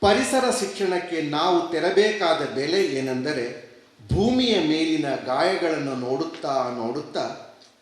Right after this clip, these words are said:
ಒಬ್ಬಂಟಿಸುತ್ತಬೇಕಾಗುತ್ತದೆ. ಆ ಗಾಯಗಳು ಜನಸಾಮಾನ್ಯರ ಗಮನಕ್ಕೆ ಬರುವುದೇ ಇಲ್ಲ." ಅಪ್ಪಟ ಪರಿಸರವಾದಿಗೆ ಎರಡೇ ಆಯ್ಕೆಗಳಿರುತ್ತವೆ.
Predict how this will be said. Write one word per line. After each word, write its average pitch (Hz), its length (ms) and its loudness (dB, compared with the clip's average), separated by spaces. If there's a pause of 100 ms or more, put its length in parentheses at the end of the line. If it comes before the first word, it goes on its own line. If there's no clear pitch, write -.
ಒಬ್ಬಂಟಿಸುತ್ತಬೇಕಾಗುತ್ತದೆ. 120 1800 -6 (760)
ಆ 175 180 8
ಗಾಯಗಳು 190 680 4
ಜನಸಾಮಾನ್ಯರ 202 840 2 (120)
ಗಮನಕ್ಕೆ 170 520 0
ಬರುವುದೇ 139 640 -4
ಇಲ್ಲ." 113 280 -6 (840)
ಅಪ್ಪಟ 196 520 2
ಪರಿಸರವಾದಿಗೆ 160 1080 0
ಎರಡೇ 160 500 2
ಆಯ್ಕೆಗಳಿರುತ್ತವೆ. 123 1120 -6